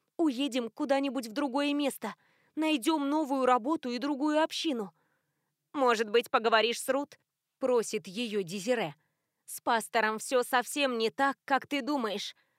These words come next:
Она всё тебе объяснит. И вообще обещала, что мы можем оставаться здесь, сколько захотим». Маделен отрицательно качает головой.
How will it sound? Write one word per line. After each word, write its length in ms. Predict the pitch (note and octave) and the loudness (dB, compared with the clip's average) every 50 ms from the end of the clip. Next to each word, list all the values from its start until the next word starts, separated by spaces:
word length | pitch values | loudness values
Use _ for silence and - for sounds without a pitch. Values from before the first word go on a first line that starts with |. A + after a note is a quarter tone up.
| _ _ _ _ _ - | _ _ _ _ _ -6
Она 320 | C#4 C4 B3 B3 A#3+ A#3+ | -4 -2 0 0 0 -2
всё 280 | - - - C4 B3+ C4+ | -2 -2 0 2 2 2
тебе 360 | - C4+ A#3+ F#3 A3 A#3 A#3+ | 0 -2 -2 2 4 4 4
объяснит. 680 | A#3 G3+ A3+ B3+ C4 - - C#4 C#4 C4 A#3 E3 - - _ _ _ _ _ - | 4 2 0 -4 -4 -4 -4 -4 -2 -2 -4 -4 -8 -14 _ _ _ _ _ -2
И 120 | E4 D4 | 2 4
вообще 380 | A#3+ A#3+ A#3+ - - - E4+ D4 | 4 4 4 2 0 2 4 4
обещала, 560 | C4 A3 G#3 A#3 - - D#4+ D#4+ D4+ B3 A#3 | 4 4 2 -2 -2 2 2 4 4 4 2
что 160 | - - D4 | 0 -2 -2
мы 120 | C4+ C4+ C4+ | 0 0 2
можем 320 | C4 C#4 D4 C4 D4 C4 | 2 0 0 2 2 0
оставаться 600 | B3+ - - C#4 B3 A#3+ C4+ D#4+ - - D4 C4 | 0 2 4 4 6 6 4 4 2 -2 -6 -6
здесь, 340 | G#3 F3 A#3 B3 A3 - - - - _ _ | -4 -4 -4 -4 -4 -6 -10 -16 -20 _ _
сколько 460 | - - - - - B3+ A#3+ - C#4 | -16 -6 0 2 2 4 4 2 0
захотим». 580 | C4 D4+ D4 - F4 F4 - E4+ D#4 G#3+ F3+ - _ _ _ _ _ _ _ _ _ _ _ _ | 0 2 2 2 2 0 0 -2 -4 -4 -4 -8 _ _ _ _ _ _ _ _ _ _ _ _
Маделен 600 | G3+ G#3+ A#3 A3 F#3 A3 A3 A3 B3 C#4+ D4 C4+ - _ _ _ _ _ | -2 0 0 0 2 2 2 2 2 0 -2 -4 -6 _ _ _ _ _
отрицательно 840 | - C4 - - B3+ A#3+ - - - C4+ C#4+ - D4+ C#4 C#4 C#4 C#4 | -4 -2 0 0 -2 -2 0 0 2 2 2 2 0 -2 0 0 0
качает 480 | - C4+ A#3+ - - A3 G#3+ G#3+ F#3+ | 0 -2 -2 0 0 0 0 0 0
головой. 520 | F3+ A3 A3 A3 G#3+ G3 F#3+ E3 D3+ - | 0 0 0 0 0 -2 -4 -6 -8 -12